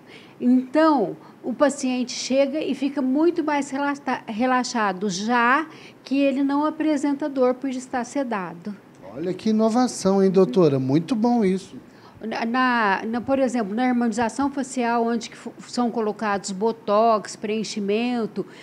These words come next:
Speaker 1: é, a gente consegue fazer isso tudo sem nenhuma anestesia e o paciente bem tranquilo.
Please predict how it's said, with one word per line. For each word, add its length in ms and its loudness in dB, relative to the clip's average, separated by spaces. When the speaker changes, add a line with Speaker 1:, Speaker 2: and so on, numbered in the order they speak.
Speaker 1:
é, 520 0
a 60 -8
gente 260 -4
consegue 520 -2
fazer 260 -4
isso 240 -4
tudo 260 -6
sem 300 -6
nenhuma 360 0
anestesia 640 0
e 120 2
o 60 0
paciente 480 -4
bem 300 -2
tranquilo. 760 -6